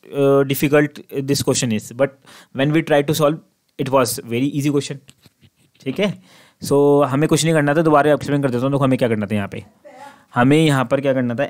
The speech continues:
x plus one by x is equal to two दे रखा है अपने को, यानी कि अपने को जो है x plus one by x टू दे रखा है। तो यहाँ पे हम क्या करना है, एलसीएम ले लेना है। एलसीएम लेने के बाद में क्या होगा, ये सारी चीज़ आएगी, इधर हो जाएगा एक्स स्क्वायर प्लस वन, इधर हो जाएगा टू एक्स।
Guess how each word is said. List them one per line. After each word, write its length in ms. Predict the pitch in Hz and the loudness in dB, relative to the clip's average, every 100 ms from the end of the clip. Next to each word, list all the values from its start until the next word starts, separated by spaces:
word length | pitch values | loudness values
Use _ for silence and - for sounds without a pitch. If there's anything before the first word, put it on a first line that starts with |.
| 135 | -6
x 140 | 135 | -8
plus 220 | - 147 143 | -2 -2 0
one 140 | 127 | 0
by 80 | 131 | 0
x 140 | 135 135 | -2 -4
is 80 | 120 | -2
equal 140 | 127 | 0
to 80 | 147 | 0
two 180 | 147 143 | 2 2
दे 80 | 127 | 2
रखा 120 | 110 | 0
है 80 | 107 | -4
अपने 160 | 107 | -6
को, 160 | 104 101 - _ _ - - _ - | -8 -8 -10 _ _ -20 -20 _ 0
यानी 380 | 127 131 147 160 | 2 2 2 0
कि 200 | 131 131 135 160 - 135 | 0 2 2 0 -4 -4
अपने 340 | 127 143 147 | -2 0 -2
को 320 | 131 139 143 | 0 2 2
जो 140 | 139 147 | 2 0
है 480 | 123 127 123 143 147 _ _ _ - | 2 2 2 0 -4 _ _ _ -8
x 240 | 139 - | -8 -4
plus 180 | 151 147 | -2 0
one 120 | 147 | 2
by 120 | 151 | 2
x 100 | 151 | 2
टू 80 | 165 | 0
दे 120 | 160 | 2
रखा 160 | 165 160 | 2 2
है। 80 | 151 - _ _ - _ | -2 -4 _ _ -20 _
तो 60 | - | -2
यहाँ 100 | 143 | 0
पे 60 | 156 | 2
हम 80 | 156 | 2
क्या 100 | 156 | 2
करना 180 | 160 | 2
है, 60 | 165 | 2
एलसीएम 200 | 147 165 | 2 0
ले 60 | 127 | 0
लेना 200 | 107 110 | 0 -2
है। 80 | |
एलसीएम 260 | 127 123 151 | -2 0 0
लेने 160 | 147 147 | 0 0
के 60 | |
बाद 80 | 147 | 0
में 80 | 147 | 0
क्या 100 | 147 | 2
होगा, 140 | 143 | 2
ये 120 | 156 | 2
सारी 240 | 156 143 143 | 2 0 0
चीज़ 180 | 147 147 | 0 0
आएगी, 160 | 147 | 0
इधर 120 | 143 | 2
हो 60 | 151 | 2
जाएगा 160 | 147 143 | 2 2
एक्स 100 | - | 0
स्क्वायर 160 | 151 | -2
प्लस 180 | 151 139 | 0 -4
वन, 100 | 147 | -4
इधर 120 | 147 | 0
हो 80 | 147 | 2
जाएगा 160 | 147 151 | 2 2
टू 140 | 127 | 0
एक्स। 220 | 104 107 | -2 -4